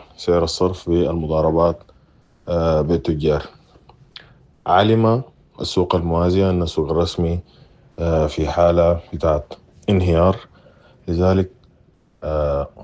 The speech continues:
أصبح السوق ال-، الموازي هو السوق الرسمي البديل الذي يمول عمليات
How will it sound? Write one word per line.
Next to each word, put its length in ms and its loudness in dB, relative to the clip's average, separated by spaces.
أصبح 280 0
السوق 380 -2
ال-، 340 0
الموازي 640 2
هو 140 2
السوق 340 0
الرسمي 420 0
البديل 480 -2
الذي 300 -4
يمول 380 0
عمليات 540 0